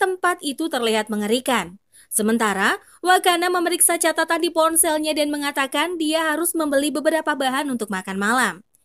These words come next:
Dia kemudian menawari Marin datang ke rumahnya untuk makan malam. Marin langsung menyetujui undangan itu dan merasa sangat senang karena sudah cukup lama dia tidak makan di tempat Wakana.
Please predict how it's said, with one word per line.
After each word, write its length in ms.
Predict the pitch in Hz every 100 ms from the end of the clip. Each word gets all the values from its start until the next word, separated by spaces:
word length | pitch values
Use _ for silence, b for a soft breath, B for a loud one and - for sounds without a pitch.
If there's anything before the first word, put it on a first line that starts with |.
| b b b
Dia 240 | 208 233
kemudian 400 | 277 294 277 277
menawari 480 | 339 349 330 330 339
Marin 320 | 320 311 339
datang 240 | 330 381 403
ke 80 |
rumahnya 480 | 415 339 311 320 349 -
untuk 320 | 381 202 196
makan 240 | 185 185 190
malam. 400 | 196 269 220 180 214 _ B B 415
Marin 320 | 381 415 415
langsung 320 | 415 427 392
menyetujui 560 | 381 381 381 320 339 359
undangan 320 | 359 330 330 320
itu 400 | 302 302 349 359
dan 240 | 247 247
merasa 320 | 262 269 269
sangat 400 | 277 359 440 440
senang 400 | 339 302 330 415 B B -
karena 480 | 339 247 202 233
sudah 240 | 320 339 339
cukup 240 | 320 302
lama 400 | 277 262 262 294 302
dia 160 | 302 381
tidak 240 | 220 175
makan 400 | 185 196 - 330
di 80 | 262
tempat 320 | 190 180 190
Wakana. 640 | 180 180 202 269 240 151